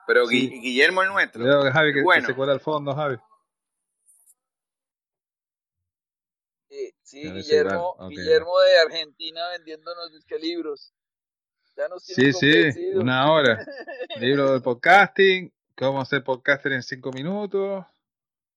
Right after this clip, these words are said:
Speaker 2: Y que por unos buenos mangos, cinco mil mangos argentinos, te hace un, una cátedra ahí.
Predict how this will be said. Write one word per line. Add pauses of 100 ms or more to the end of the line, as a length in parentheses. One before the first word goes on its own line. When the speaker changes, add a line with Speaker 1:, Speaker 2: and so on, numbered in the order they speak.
(720)
Speaker 2:
Y
que
por
unos
buenos
mangos,
cinco
mil
mangos
argentinos,
te
hace
un, (800)
una
cátedra
ahí.